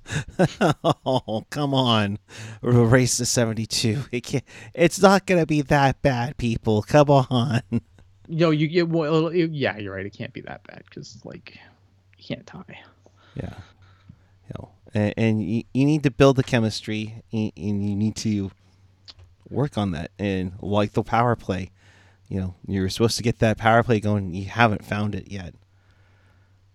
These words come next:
Speaker 1: I mean, one power play goal, but, uh, you know, that gets washed away in just, in j-, in, in just, what, two minutes and,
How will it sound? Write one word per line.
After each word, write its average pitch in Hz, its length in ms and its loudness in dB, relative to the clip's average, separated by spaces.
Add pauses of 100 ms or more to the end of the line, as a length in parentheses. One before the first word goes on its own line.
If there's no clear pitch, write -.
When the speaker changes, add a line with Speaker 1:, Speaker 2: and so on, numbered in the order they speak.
(120)
Speaker 1:
I 95 60 -6
mean, 90 320 -6 (380)
one 113 300 2
power 113 260 2
play 110 240 -2
goal, 95 400 -2 (240)
but, 101 360 -2
uh, 95 300 -4 (1120)
you 98 120 -4
know, 92 220 -4 (1600)
that 110 220 2
gets - 400 -2 (140)
washed 113 400 4
away 101 340 2 (340)
in 110 280 2
just, - 640 0 (1080)
in 107 220 -2
j-, - 320 -10
in, 110 260 -2 (320)
in 104 200 -2
just, - 540 -2 (100)
what, - 200 -14 (440)
two 127 240 4
minutes 113 360 2
and, 101 300 0